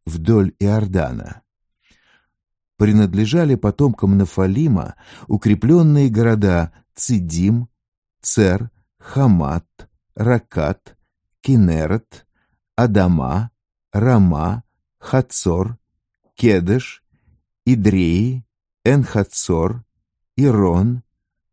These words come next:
Мигдалель, Харем, Бет-Анат и Бет-Шемеш.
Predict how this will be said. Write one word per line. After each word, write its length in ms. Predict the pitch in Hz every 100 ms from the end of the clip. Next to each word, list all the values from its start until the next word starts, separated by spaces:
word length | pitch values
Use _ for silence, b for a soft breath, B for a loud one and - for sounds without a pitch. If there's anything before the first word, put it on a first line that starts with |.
| -
Мигдалель, 1000 | 123 135 110 98 95 90 82 90 135 143 _ _ _ _ _ _ _
Харем, 680 | - 117 107 92 82 127 143 _ _ _ _
Бет-Анат 960 | 90 92 139 - 87 85 85 110 - - _ _ _
и 220 | 156 156
Бет-Шемеш. 1000 | 95 131 120 - - 90 78 53 - -